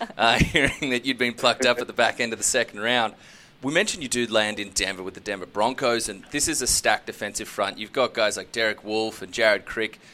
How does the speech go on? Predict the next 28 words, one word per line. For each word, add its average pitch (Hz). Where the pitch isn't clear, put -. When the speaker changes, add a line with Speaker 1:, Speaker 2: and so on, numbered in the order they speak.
Speaker 2:
uh, 101
in 117
the 113
D-line 107
room 110
with 110
you, 113
and 107
you've 104
got 113
a 110
future 131
Hall 113
of 110
Famer 110
like 98
DeMarcus -
Ware 113
outside, 113
Super 135
Bowl 117
M 110
V 104
P 110
Von 104
Miller 123
as 95
well. 107